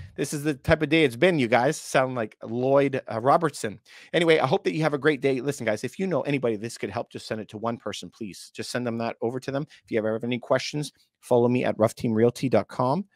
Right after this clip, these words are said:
Uh, you can also follow me here. Please remember to subscribe, notify, and let me know what things that you'd like. Do you agree with this or not? And let me know if you don't like something. I'd like to know.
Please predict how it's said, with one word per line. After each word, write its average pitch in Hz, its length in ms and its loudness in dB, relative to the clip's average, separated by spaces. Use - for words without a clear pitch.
Uh, 120 260 8
you 120 140 2
can 123 140 0
also 117 260 2
follow 127 280 6
me 123 120 2
here. 143 320 0
Please - 320 -4
remember 113 240 0
to 95 80 -8
subscribe, 120 720 2
notify, 135 600 2
and 139 80 0
let 190 120 0
me 208 140 6
know 208 220 8
what 147 200 6
things 180 200 2
that 180 180 4
you'd 170 100 -2
like. 185 200 4
Do 139 80 -2
you 135 60 2
agree 123 240 0
with 156 140 -4
this 160 180 -2
or 143 100 -2
not? 139 220 2
And 131 80 2
let 165 100 0
me 180 80 0
know 180 120 8
if 180 140 6
you 180 60 0
don't 220 160 2
like 131 160 0
something. 98 400 -6
I'd 110 100 -4
like 127 140 2
to - 120 -6
know. 127 100 0